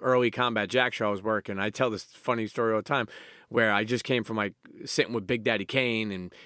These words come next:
Kane was like, Give me his number, and we're gonna do some food shit 'cause he likes to cook, and we just had him on the Combat Jack show,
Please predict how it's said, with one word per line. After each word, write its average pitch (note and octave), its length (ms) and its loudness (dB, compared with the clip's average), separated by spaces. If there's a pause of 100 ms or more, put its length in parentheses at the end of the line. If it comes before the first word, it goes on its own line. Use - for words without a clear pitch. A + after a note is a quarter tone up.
(120)
Kane C3+ 220 2
was A#2 140 0
like, G2 220 0
Give B2+ 120 2
me A2+ 100 2
his F2+ 100 -2
number, A#2+ 480 4
and G#2+ 120 -2
we're G#2 80 -4
gonna G#2+ 220 -4 (360)
do C3+ 100 0
some A2+ 180 0
food D#3+ 400 4
shit C3+ 260 2
'cause A2+ 140 -4
he B2 100 2
likes A#2+ 220 2
to G#2+ 100 -4
cook, D3 440 4
and A#2 80 0
we A2+ 80 0
just A#2+ 180 -6
had C3+ 120 2
him B2 80 -2
on A2 100 0
the G2 60 -6
Combat G#2 420 0
Jack C#3+ 300 2
show, B2 300 0